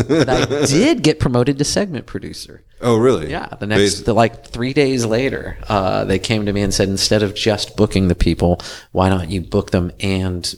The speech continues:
Speaker 1: interview them for Jay?"
Speaker 2: Yeah, that's the thing they do on Leno. So what
Speaker 1: Right.
Speaker 2: I did or do when I work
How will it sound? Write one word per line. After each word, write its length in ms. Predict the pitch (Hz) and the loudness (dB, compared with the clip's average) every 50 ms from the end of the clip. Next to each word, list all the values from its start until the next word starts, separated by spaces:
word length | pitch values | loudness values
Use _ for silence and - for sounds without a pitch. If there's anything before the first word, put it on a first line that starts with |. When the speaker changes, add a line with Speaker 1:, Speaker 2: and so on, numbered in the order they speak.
| - | -4
Speaker 1:
interview 420 | - 113 95 90 95 85 82 82 85 | 0 0 2 2 2 2 2 0 0
them 200 | 85 80 82 85 | 0 -2 -2 -4
for 160 | - - - | -4 -8 -6
Jay?" 420 | - - - - 71 - - - - - - | -4 -2 -2 -2 -2 -2 -4 -8 -10 -4 0
Speaker 2:
Yeah, 100 | 123 117 | 2 4
that's 180 | 113 120 123 | 4 4 4
the 80 | 123 117 | 2 2
thing 160 | 120 123 113 | 2 4 4
they 80 | 104 98 | 4 4
do 160 | 90 101 95 | 4 4 4
on 100 | 87 82 | 4 2
Leno. 320 | 85 85 82 71 67 - - _ _ | 2 2 0 -2 -4 -10 -14 _ _
So 180 | - - - 180 | -6 -2 0 2
what 140 | 180 190 190 | 4 4 6
Speaker 1:
Right. 160 | 202 208 202 | 6 4 4
Speaker 2:
I 140 | 190 190 - - - - - - 82 | 0 -4 -14 -18 -20 -20 -20 -16 -6
did 280 | 85 - 180 - 78 | 0 2 2 2 2
or 100 | 80 80 | 2 0
do 420 | 76 76 80 78 76 73 76 - - _ _ _ _ _ _ | 0 0 -2 -2 -2 -2 -4 -8 -10 _ _ _ _ _ _
when 180 | - 80 82 76 | -6 -4 -4 -4
I 140 | 73 73 73 | -4 -4 -4
work 260 | 73 73 73 - - | -6 -6 -8 -10 -16